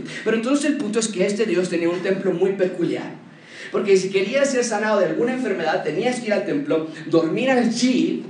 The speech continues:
o acostarte por varias horas, por un cierto periodo de tiempo. El problema es que el templo estaba lleno de serpientes no venenosas, y esas serpientes corrían por todos lados en ese templo.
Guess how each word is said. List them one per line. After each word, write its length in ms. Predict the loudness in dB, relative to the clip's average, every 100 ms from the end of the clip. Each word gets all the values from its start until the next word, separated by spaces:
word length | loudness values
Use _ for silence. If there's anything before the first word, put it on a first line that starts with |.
| -14 -16 -2
o 120 | 2
acostarte 680 | 2 2 -4 -2 -2 0 -2
por 180 | -2 0
varias 500 | 0 2 2 0 -2
horas, 360 | 4 4 4 0
por 200 | -4 -2
un 80 | 0
cierto 340 | -2 -4 -4
periodo 240 | -2 -2 -2
de 120 | -2
tiempo. 340 | -2 -4 -4 -10 -14 -12 -4
El 100 | -2
problema 380 | 2 2 4 2
es 80 | 0
que 100 | -4
el 60 |
templo 320 | 0 -2 0 -6
estaba 340 | -4 -2 -2 -2
lleno 380 | 0 2 2 0
de 140 | -4
serpientes 680 | -4 -6 0 0 2 -6 -4
no 140 | -2 0
venenosas, 680 | 0 -2 -4 -6 -8 -12 -18 -20 -20 -20 -20 -20 -20 -20 -20 -20 -20 -20 -4
y 100 | -2
esas 180 | 0
serpientes 500 | 0 0 4 4 2
corrían 380 | -4 0 2 2
por 180 | 0 -6
todos 320 | -4 -4 -4
lados 320 | -4 -2 -2
en 80 | -2
ese 180 | -6 -6
templo. 360 | -6 -6 -8